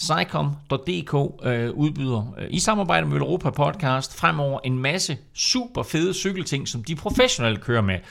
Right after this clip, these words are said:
Det kunne være Vingegaards trøje, altså en, han rent faktisk har kørt i, eller de samme briller, som Magnus Kort kører med. Tjek Cycom dot D K, øh, hvor der i øvrigt i morgen onsdag er,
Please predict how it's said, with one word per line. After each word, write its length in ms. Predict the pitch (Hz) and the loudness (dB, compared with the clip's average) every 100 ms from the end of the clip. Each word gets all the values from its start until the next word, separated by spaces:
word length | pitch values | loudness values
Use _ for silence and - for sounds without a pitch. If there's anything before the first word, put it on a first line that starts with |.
| - - _ 135 | -20 -20 _ -2
Det 100 | 120 | 2
kunne 120 | 110 | 2
være 100 | 101 | 4
Vingegaards 440 | 127 131 101 101 | 4 2 2 -2
trøje, 380 | - 113 170 202 - - | 0 2 2 0 -2 -2
altså 140 | 120 | 0
en, 120 | 110 | -2
han 140 | 95 95 | -2 -2
rent 160 | 107 110 | 0 0
faktisk 240 | 110 - | -2 -2
har 120 | 95 - | -6 2
kørt 280 | 170 147 | 4 4
i, 240 | 127 - - - - - - | -2 -10 -16 -16 -18 -20 -2
eller 300 | 165 208 147 | 2 4 2
de 160 | 98 117 | 0 2
samme 280 | 131 143 131 | 4 4 2
briller, 300 | 117 143 123 | 0 0 -2
som 320 | - 113 113 110 113 | 0 4 4 2 0
Magnus 260 | 120 131 | 2 2
Kort 360 | - 202 143 - - - - | 2 2 2 -6 -18 -20 0
kører 240 | 135 127 | 4 6
med. 120 | 101 85 - - _ _ _ _ _ - - - | 4 0 -8 -20 _ _ _ _ _ -14 -12 4
Tjek 220 | 165 175 | 6 6
Cycom 380 | - 156 160 131 | 6 6 4 0
dot 20 | |
D 40 | 113 | 2
K, 80 | 143 143 147 - - - | 2 2 -2 -14 -14 0
øh, 380 | 131 120 113 107 | 4 4 4 2
hvor 160 | 127 123 | 2 4
der 100 | 117 | 4
i 60 | |
øvrigt 220 | 120 139 120 | 4 2 2
i 40 | |
morgen 360 | 117 123 147 139 | 2 2 2 2
onsdag 340 | 139 - 110 | -2 -4 -4
er, 240 | 104 117 | 0 0